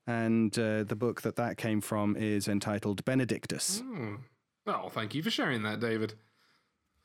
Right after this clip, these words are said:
Speaker 1: Not a problem.
Speaker 2: However, um,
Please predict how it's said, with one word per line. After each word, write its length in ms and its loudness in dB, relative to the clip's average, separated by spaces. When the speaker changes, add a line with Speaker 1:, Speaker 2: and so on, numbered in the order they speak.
Speaker 1:
Not 360 -2
a 60 -2
problem. 380 -2
Speaker 2:
However, 680 2
um, 680 0